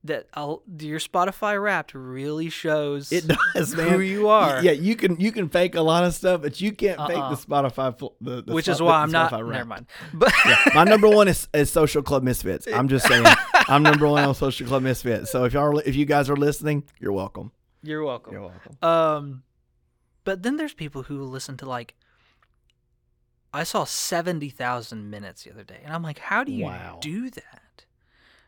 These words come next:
Speaker 1: I thought I listened to it a lot, but, but then, like you said, you, you just keep it going. You
Speaker 2: Yeah.
Speaker 1: just keep it going. Um,
Speaker 2: Wow, so thirty-three thousand mi-,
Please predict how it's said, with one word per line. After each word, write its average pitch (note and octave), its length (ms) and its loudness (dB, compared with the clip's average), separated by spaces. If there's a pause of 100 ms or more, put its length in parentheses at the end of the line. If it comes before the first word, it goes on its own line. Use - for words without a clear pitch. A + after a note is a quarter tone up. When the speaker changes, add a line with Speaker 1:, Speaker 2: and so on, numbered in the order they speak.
(120)
Speaker 1:
I A3+ 140 -4
thought C#3+ 180 -6
I B2+ 140 -8
listened D#3+ 360 -10
to - 120 -20
it - 60 -20
a - 80 -20
lot, - 360 -20
but, - 140 -20 (300)
but D#3 100 -8
then, F3+ 220 -6
like D3 220 -10
you D3 100 -12
said, G3 280 -16
you, C3 140 -20
you C3 140 -18
just C#3 200 -20
keep - 200 -20
it - 80 -20
going. - 140 -20 (220)
You D#4 60 -10
Speaker 2:
Yeah. - 60 -6
Speaker 1:
just - 100 -12
keep - 100 -20
it - 60 -20
going. - 140 -20 (1120)
Um, A2 380 -14 (440)
Speaker 2:
Wow, G2+ 280 -8
so G2+ 260 -12
thirty-three G#2+ 760 -10
thousand G2 480 -18
mi-, E2+ 80 -20